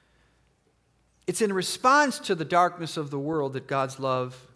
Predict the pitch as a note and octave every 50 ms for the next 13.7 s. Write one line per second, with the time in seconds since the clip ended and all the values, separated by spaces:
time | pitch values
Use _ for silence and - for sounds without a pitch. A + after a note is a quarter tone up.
0 | _ _ _ - - - - B2+ A#2+ A#2 B2 B2+ B2+ B2+ A#2+ A2 - - A#2 G#2
1 | G2+ - - - D#3+ D3+ B2+ G2 F2 F#2 A2 D3 E3+ E3+ E3+ - - - _ _
2 | _ - G#2+ G2+ A2+ C3 D3 C#3+ _ - C3 A#2 - - - A#2 A#2 B2 A#2 B2
3 | B2+ B2+ A#2+ A#2 A2+ A2 A#2 A#2 A2+ G#2+ G#2+ G2+ A2+ A2+ G#2+ G#2 - A2 G#2+ A2
4 | A2 A2+ G#2+ - F2+ G#2+ - _ _ - B2 - - - A2+ A#2 A2+ A2+ A#2 -
5 | A#2 A2 G#2 G#2 A2 A#2+ A#2 A2 G#2+ - - A2+ A#2+ A#2+ G#2 F#2 G#2 G#2+ B2 C3
6 | _ _ _ _ _ _ _ _ _ _ _ _ _ _ - B2+ A#2+ D3+ E3+ F3
7 | E3 D#3+ D3+ - - D#3 C3+ A2 - - _ - - D#3 E3+ E3 C3+ A#2 - C#3+
8 | C#3 C#3 B2 A#2 A2 - A#2 A#2 A2+ A2 - E2+ D2 - - _ _ _ _ _
9 | _ _ _ _ _ _ _ _ _ _ _ _ _ _ _ _ _ _ - C3
10 | C3 - - - F#3 F#3+ G3+ G3 F#3+ F#3 D#3 C#3 B2+ C3 C3 B2+ C#3 C#3+ D3 D3+
11 | D#3+ E3+ E3+ - - - - _ _ _ _ _ _ _ _ _ _ _ _ _
12 | _ _ _ _ _ _ _ _ _ - - C#3+ C3 C3 - B2 A2+ A#2 A2+ -
13 | - - - C#3 C#3 C#3 C#3+ C#3 - - - - -